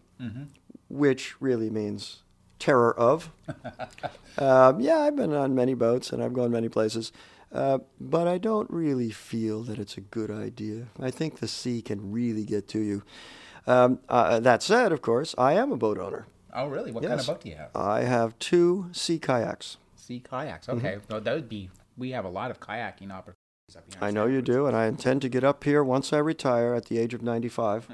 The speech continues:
Speaker 2: I'll have plenty of time to go kayaking up here. Anyway, when I first moved to Santa Barbara, one of the first things I did was go to a lecture at the Natural History Museum by
Speaker 1: Mm-hmm.
Speaker 2: Peter Howarth, one of our local, uh, biologists. And it was a lecture on the great white.
Speaker 1: Hmm.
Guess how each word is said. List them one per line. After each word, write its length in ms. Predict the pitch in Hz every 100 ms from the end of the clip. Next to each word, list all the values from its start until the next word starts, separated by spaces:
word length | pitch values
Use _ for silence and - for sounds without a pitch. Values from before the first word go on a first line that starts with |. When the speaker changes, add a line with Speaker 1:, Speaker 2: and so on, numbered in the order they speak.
| 117
Speaker 2:
I'll 100 | 113
have 140 | 110
plenty 240 | - 123 131
of 80 |
time 260 | - 107 110
to 120 | -
go 120 | 117 113
kayaking 520 | - 180 147 110 110
up 120 | -
here. 140 | 90
Anyway, 380 | 113 151 131 120 - - -
when 180 | 127 135
I 80 |
first 320 | 127 147 147 135
moved 280 | 135 127 -
to 80 |
Santa 240 | - 120 113
Barbara, 420 | 143 185 143 127 - _ _ _ - - - -
one 140 | 131
of 60 | 120
the 80 | 175
first 120 | 247
things 160 | 147 117
I 60 |
did 180 | 110 117
was 140 | 120 -
go 140 | 117
to 120 | 120
a 40 | 117
lecture 360 | 160 - 113 117
at 80 | 107
the 80 |
Natural 320 | 107 92 - 107
History 320 | 143 - 113
Museum 460 | 104 107 110 135 -
by 300 | 113 101 110
Speaker 1:
Mm-hmm. 80 | 123 - _
Speaker 2:
Peter 280 | - 113 127
Howarth, 460 | 160 185 - - - _
one 220 | - 113
of 100 | 113 110
our 100 | 110
local, 460 | 113 113 113 113 110
uh, 60 |
biologists. 640 | 110 - 170 156 110 - - - _ _ _ 156
And 80 |
it 40 | 151
was 100 | 139
a 40 |
lecture 300 | 160 175 170
on 60 | 147
the 80 | 123
great 200 | 131 117
white. 220 | 107 - - _ _ _ _ _ _ _ _ _
Speaker 1:
Hmm. 300 | 120 127